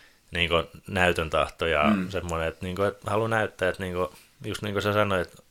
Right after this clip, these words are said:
Speaker 1: pysty parempaan ja näin poispäin, et
Speaker 2: Mm.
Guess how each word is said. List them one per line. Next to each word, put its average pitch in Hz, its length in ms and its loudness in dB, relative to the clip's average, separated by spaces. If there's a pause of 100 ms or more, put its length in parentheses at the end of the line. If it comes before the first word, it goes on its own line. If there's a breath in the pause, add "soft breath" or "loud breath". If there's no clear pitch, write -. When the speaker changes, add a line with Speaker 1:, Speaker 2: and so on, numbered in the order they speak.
(220)
Speaker 1:
pysty 85 300 -2
parempaan 80 600 0
ja 78 260 0
näin 85 220 -6
poispäin, - 460 -8
et - 220 -16 (540 loud breath)
Speaker 2:
Mm. - 60 -14